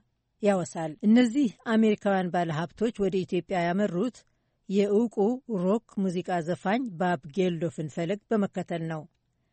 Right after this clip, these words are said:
ከሠላሳ ዓመታት በፊት ላይቭ ኤድ የሙዚቃ ትርኢት አዘጋጆች የረሃብ ሰለባ ለሆኑት ኢትዮጵያውያን መርጃ ወደ አንድ መቶ አርባ አምስት ሚሊዮን ዶላር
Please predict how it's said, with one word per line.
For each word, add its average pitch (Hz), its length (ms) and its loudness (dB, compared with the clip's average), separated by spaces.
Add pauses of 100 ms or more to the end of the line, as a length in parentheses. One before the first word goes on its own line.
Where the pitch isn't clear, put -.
(280)
ከሠላሳ 180 460 -4
ዓመታት 180 380 -2
በፊት 208 320 -4 (120)
ላይቭ 202 320 2
ኤድ 220 200 -2
የሙዚቃ 170 340 -4 (120)
ትርኢት 170 320 -6
አዘጋጆች 170 600 -2 (560)
የረሃብ 196 340 2
ሰለባ 208 360 0 (160)
ለሆኑት 185 440 -2
ኢትዮጵያውያን 175 720 -2
መርጃ 180 300 -2 (540)
ወደ 180 160 0
አንድ 214 220 2
መቶ 196 220 -2 (140)
አርባ 190 280 0
አምስት 202 320 0 (340)
ሚሊዮን 190 500 0
ዶላር 170 400 -2